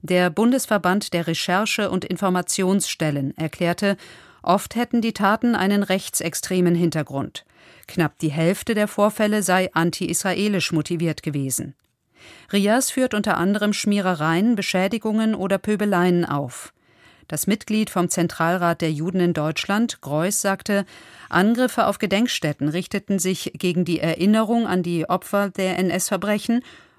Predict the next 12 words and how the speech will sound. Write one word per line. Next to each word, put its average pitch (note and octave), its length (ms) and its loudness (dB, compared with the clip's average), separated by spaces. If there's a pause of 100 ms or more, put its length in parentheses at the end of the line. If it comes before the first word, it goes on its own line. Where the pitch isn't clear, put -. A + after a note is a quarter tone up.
und A#3+ 300 2
gegen G#3+ 260 0
demokratische G3+ 720 -2
Grundwerte. F#3 760 -2 (640)
rias F3 400 0
Referentin D#3+ 560 -2
Kienzel G3 560 -2
forderte E3+ 520 -2
mehr F3 340 2
Fortbildung F#3 800 -2
und E3+ 200 -2
Unterstützung F3 840 -2